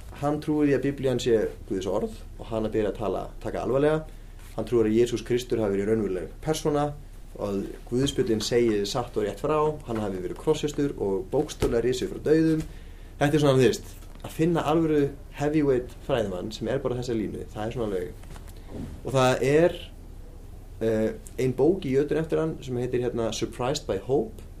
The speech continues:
þar sem hann er rosa mikið að, hann eiginlega tekur hefðbundnar hugmyndir um himnaríki og snýr þeim öllum á hvolf. En það sem kemur út er mjög fallegt og skemmtilegt, en mjög áhugavert.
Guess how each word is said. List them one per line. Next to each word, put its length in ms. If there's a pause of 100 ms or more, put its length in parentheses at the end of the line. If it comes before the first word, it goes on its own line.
(420)
þar 80
sem 80
hann 80
er 80
rosa 220
mikið 220
að, 180
hann 100
eiginlega 400
tekur 480
hefðbundnar 440
hugmyndir 280
um 100
himnaríki 520 (720)
og 100
snýr 320
þeim 200
öllum 300
á 80
hvolf. 320 (280)
En 80
það 60
sem 100
kemur 260
út 220
er 180
mjög 180
fallegt 280
og 80
skemmtilegt, 360 (880)
en 300 (140)
mjög 280
áhugavert. 760